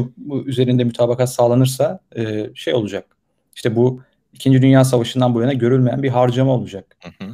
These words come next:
Speaker 1: Altı trilyon dolar. E, bunun da doğal, doğal olarak işte varlık fiyatlarının artırması beklenir. Bitcoin de bundan belli ölçüde, e, muhtemelen nasibini alacaktır. Ben biraz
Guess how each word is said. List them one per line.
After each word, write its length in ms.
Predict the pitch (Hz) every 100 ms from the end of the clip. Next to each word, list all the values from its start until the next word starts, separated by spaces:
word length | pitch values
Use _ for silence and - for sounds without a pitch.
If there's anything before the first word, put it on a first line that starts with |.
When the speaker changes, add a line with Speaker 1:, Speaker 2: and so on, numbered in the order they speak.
| 131
Speaker 1:
Altı 220 | 104 -
trilyon 340 | 110 101 95
dolar. 340 | 98 120 202 - _ _ _ _ 127
E, 120 | 120
bunun 240 | 143 143
da 140 | 139 131
doğal, 380 | 139 139 127
doğal 180 | 131 131
olarak 420 | 120 104 151 - -
işte 280 | 127 -
varlık 260 | 113 123 127
fiyatlarının 460 | 127 117 117 113 127
artırması 480 | 113 117 113 156
beklenir. 420 | 143 139 143 117 120
Bitcoin 360 | 117 127 117
de 120 | 110
bundan 360 | 107 107 135 139 _ -
belli 220 | 120 120
ölçüde, 500 | 120 113 107 139 185 _ -
e, 220 | 110 107
muhtemelen 560 | 117 - 110 104 147 - _ _ _ _ _ -
nasibini 380 | 127 - 117 147
alacaktır. 640 | 143 135 131 135 - - _ _ _ _
Ben 220 | 127 147 160
biraz 300 | 170 160